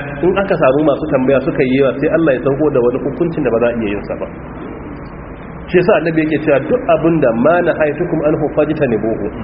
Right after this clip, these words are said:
wa ma amartukum fa'tu minhu masabatum." Abinda nace ku yi, ku yi, wanda nace ku bari, ku bari, yace ba abinda ya halakar da wanda suka rigaye ku kaman yawan tambayoyi.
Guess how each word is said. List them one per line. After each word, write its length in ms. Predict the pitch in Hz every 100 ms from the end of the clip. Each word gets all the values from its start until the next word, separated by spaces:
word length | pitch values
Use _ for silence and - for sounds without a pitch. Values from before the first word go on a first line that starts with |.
| 135 117
wa 140 | 135 147
ma 120 | 180 185
amartukum 480 | 175 165 185 175 160
fa'tu 300 | 185 202 170
minhu 240 | 165 147
masabatum." 560 | 143 139 123 120 110 95 - - - -
Abinda 400 | - 147 254 254
nace 240 | 208 202 208
ku 160 | -
yi, 160 | 160 190
ku 140 | 190 180
yi, 100 | 156
wanda 280 | 208 233 190
nace 160 | 190 196
ku 120 | 196
bari, 240 | 190 180
ku 160 | 160 143
bari, 160 | 160
yace 260 | 165 185 170
ba 200 | 151 220
abinda 380 | 165 165 202 196
ya 80 | 175
halakar 400 | 170 165 160 185
da 80 | 175
wanda 140 | 165
suka 160 | 160 160
rigaye 320 | 156 143 147
ku 100 | 160
kaman 280 | 143 135 143
yawan 200 | 170 151
tambayoyi. 520 | 127 117 113 110 104